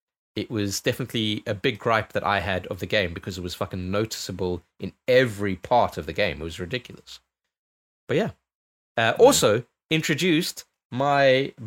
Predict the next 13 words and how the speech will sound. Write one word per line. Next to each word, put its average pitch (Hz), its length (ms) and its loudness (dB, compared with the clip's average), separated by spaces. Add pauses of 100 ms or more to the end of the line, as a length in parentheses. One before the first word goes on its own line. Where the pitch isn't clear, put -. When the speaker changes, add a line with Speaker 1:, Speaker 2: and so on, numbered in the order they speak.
Speaker 1:
Bay 156 260 6
of 123 140 0
twenty 147 340 -2
twenty, 156 520 -2 (360)
if - 160 -8
we're 110 60 -4
gonna 110 140 0
throw 120 260 4
out 107 180 2
awards, 117 520 -2 (460)
of, 123 240 -2
uh, 139 240 6
Jesse. 165 500 0